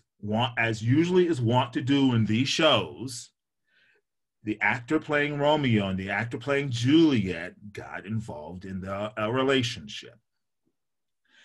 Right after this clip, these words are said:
They went away to Big Bear over the weekend,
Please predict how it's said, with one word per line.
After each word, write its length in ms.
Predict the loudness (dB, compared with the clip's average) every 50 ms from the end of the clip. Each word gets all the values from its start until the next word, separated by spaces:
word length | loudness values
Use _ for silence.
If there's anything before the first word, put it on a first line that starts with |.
| _ _ -12
They 100 | -12 -10
went 260 | -10 -6 -4 -2 0
away 680 | 2 4 4 6 6 6 4 2 0 -6 -12 -20 -20 -20 _ _ _ _ _ _ _ _ _ -20
to 100 | -18 -14
Big 360 | -8 -4 -4 -4 -4 -4 -6
Bear 280 | -8 -10 -10 -14 -20 _ _ _ _ _ _ _ _ _ _ _ _ _ _ _ _ _ _ _ _ _ _ _ _ _ _ _ _ _ _ _ _ _ _ _
over 240 | -12 -8 -8 -6 -4
the 100 | -4 -2
weekend, 560 | -2 -2 -2 -4 -6 -10 -14 -18 -20 -20 _